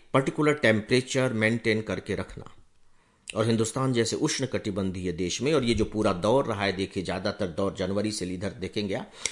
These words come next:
तो ठीक है, क-, थोड़ी बहुत तो शुरुआत में मौसम थोड़ा बहुत ठीक रहा होगा, इसके बाद तो गर्मी का भी दौर निकला है, फिर बरसात का दौर निकला है, और बरसात जो है एक तरह से ग-, ग्रीष्म ऋतु ही होती है,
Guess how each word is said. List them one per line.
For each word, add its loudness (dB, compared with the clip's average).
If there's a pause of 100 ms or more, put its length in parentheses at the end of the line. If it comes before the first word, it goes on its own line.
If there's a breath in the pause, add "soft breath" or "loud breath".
(120 loud breath)
तो 2
ठीक 0
है, -8 (220)
क-, -4
थोड़ी 2
बहुत -2
तो -2
शुरुआत 6
में 4
मौसम 0
थोड़ा 0
बहुत 0
ठीक 4
रहा 0
होगा, -2
इसके -2
बाद -2
तो -4 (320 soft breath)
गर्मी 2
का 0
भी 0
दौर 0
निकला -2
है, -4
फिर -6 (460 soft breath)
बरसात 2
का 2
दौर 0
निकला -4
है, -4
और 2
बरसात -2
जो -2
है 2
एक -2
तरह -2
से -2
ग-, -6 (100)
ग्रीष्म 2
ऋतु 0
ही 0
होती -4
है, -10